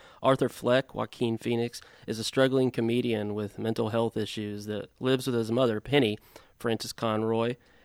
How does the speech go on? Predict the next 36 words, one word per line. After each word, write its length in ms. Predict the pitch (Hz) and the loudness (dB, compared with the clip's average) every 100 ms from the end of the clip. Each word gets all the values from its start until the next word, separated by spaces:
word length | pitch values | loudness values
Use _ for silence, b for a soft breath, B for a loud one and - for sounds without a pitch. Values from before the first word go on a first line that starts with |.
| - | 0
After 420 | 127 - 131 123 | 2 2 2 4
losing 380 | 127 135 135 131 | 4 2 2 2
his 200 | 113 107 | 0 -2
job 360 | 113 117 127 120 | -2 -2 -2 -2
and 200 | 107 107 | -2 0
being 260 | 117 110 | 0 0
mocked 300 | 117 120 - | 0 -2 -2
on 180 | 113 110 | -2 -2
live 300 | 113 113 110 | -2 -4 -4
T 200 | 117 110 | -2 -2
V 240 | 110 117 117 | 0 -2 -2
by 180 | 110 | -4
a 80 | 107 | -4
talk 240 | - 117 110 | -2 -2 0
show 200 | 113 107 | -4 -2
host, 380 | 113 113 - | -2 -2 -6
Murray 400 | 113 113 120 113 | -6 -2 0 0
Franklin, 760 | 107 - 135 135 110 117 123 131 - | -2 0 0 0 -2 -2 -4 -8 -10
played 180 | 113 110 | -6 -4
by 60 | |
Robert 280 | 107 113 110 | -2 -4 -4
De 80 | 107 | -4
Niro, 380 | 117 120 113 110 b b b b | 0 2 0 -2 b b b b
plus 260 | - 175 160 | 0 0 2
his 140 | 143 135 | 0 2
medication 560 | 135 131 127 123 120 | 2 2 0 0 0
being 260 | 120 117 117 | 0 0 0
cut 220 | 120 113 | 0 2
off, 260 | 117 117 - b b | 2 2 -2 b b
Arthur 260 | - 131 131 | 2 2 2
begins 560 | 123 120 120 117 113 - - | 0 2 2 2 -4 -14 -8
a 240 | 131 110 | -4 -4
slow 340 | 110 - 131 131 | -4 4 6 6
descent 480 | 120 - 120 117 117 | 2 0 0 0 -2
into 220 | 110 107 | -6 -4
madness. 680 | 107 107 104 101 - - | -2 0 -2 -4 -10 -14